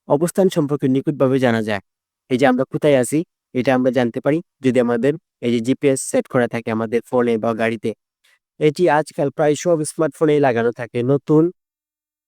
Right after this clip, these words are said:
প্রায় সব গাড়িতে পথ দেখানোর জন্য জিপিএস লাগানো থাকে। পৃথিবীকে ঘিরে কৃত্রিম উপগ্রহ ঘুরছে, যা পৃথিবীতে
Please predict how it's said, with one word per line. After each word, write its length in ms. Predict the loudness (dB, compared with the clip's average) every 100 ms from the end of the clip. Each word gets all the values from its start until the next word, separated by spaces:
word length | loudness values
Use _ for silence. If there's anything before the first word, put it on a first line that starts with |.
| _ _ _ _
প্রায় 200 | 2 2 0
সব 240 | -2 -2 2
গাড়িতে 380 | 2 2 2 -2 -2 _ _
পথ 180 | 0 2
দেখানোর 440 | 2 0 0 0
জন্য 200 | 0 0 0
জিপিএস 480 | -4 -2 0 0 -2 -12 _ -4
লাগানো 400 | 0 0 -2 -6
থাকে। 260 | -10 -12 -12 _ _ _ -8
পৃথিবীকে 380 | 2 2 4 0
ঘিরে 220 | 4 2 2
কৃত্রিম 360 | -4 -2 0
উপগ্রহ 360 | 2 0 0 -2
ঘুরছে, 360 | 0 0 0 -8 -8 _ _ _
যা 180 | -2 0 0
পৃথিবীতে 500 | -6 -4 -4 0